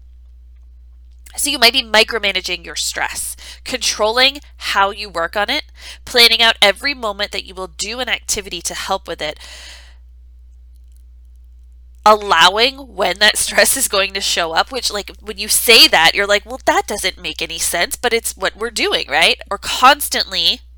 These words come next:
thinking about the stress around you and how you will manage it. This just sounds stressful, right? It definitely creates more stress because it adds to the work so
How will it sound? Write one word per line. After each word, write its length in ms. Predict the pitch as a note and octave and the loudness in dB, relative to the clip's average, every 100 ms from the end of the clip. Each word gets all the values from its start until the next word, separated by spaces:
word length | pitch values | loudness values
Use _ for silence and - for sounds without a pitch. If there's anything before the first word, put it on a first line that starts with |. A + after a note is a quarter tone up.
| - | -20
thinking 680 | - - - D#4+ - F#3+ E3+ | -20 -16 -2 -2 2 0 0
about 260 | E3+ D#3+ | -2 -4
the 80 | - | -6
stress 520 | - - E3 - - - | -8 -6 -6 -6 -8 -8
around 460 | E3+ E3+ D#3 F#3 B3 | -8 -4 -2 -4 -6
you 180 | C#4+ - | -6 -6
and 100 | - | -10
how 280 | - F3+ E3+ | -4 -4 -4
you 140 | F3 | -8
will 140 | E3+ D#3+ | -14 -12
manage 380 | C#3+ C#3+ D#3 | -12 -12 -12
it. 200 | - - - - - - - - - - - - | -10 -12 -14 -16 -14 -16 -18 -20 -20 -20 -16 0
This 240 | E4+ - | 2 2
just 240 | - C#4 - | -2 -4 -2
sounds 560 | - F#3+ F3+ F#3+ D3+ | 0 2 2 0 -4
stressful, 720 | - - - - - - - - | -4 -2 -4 -6 -6 -10 -16 -12
right? 380 | F#3 G3+ - - - - - - - - - - - - - - - - | -6 -4 -4 -6 -10 -10 -14 -16 -20 -20 -20 -20 -20 -20 -20 -20 -20 -2
It 180 | C#4+ - | 0 4
definitely 460 | B3 A#3 B3 B3 B3 | 6 4 2 -2 -2
creates 360 | A#3 G3 - | 0 0 0
more 140 | E3+ E3 | -8 -8
stress 640 | - F3 D#3+ - - - | -4 -2 -2 -6 -12 -8
because 320 | - B3+ C4+ D4 | -4 0 0 0
it 140 | C#4+ | 0
adds 520 | - G3+ A3+ C4 A#3+ - | 2 6 8 6 2 -4
to 140 | D4 | -2
the 140 | B3 | -2
work 380 | G3+ F#3 F3+ - - - - - - | -2 0 0 -2 -12 -20 -20 -20 -20
so 1120 | - - - - - B3 A#3+ F#3 D#3+ F3 F#3+ | -10 -4 -2 0 0 2 4 4 2 -6 -12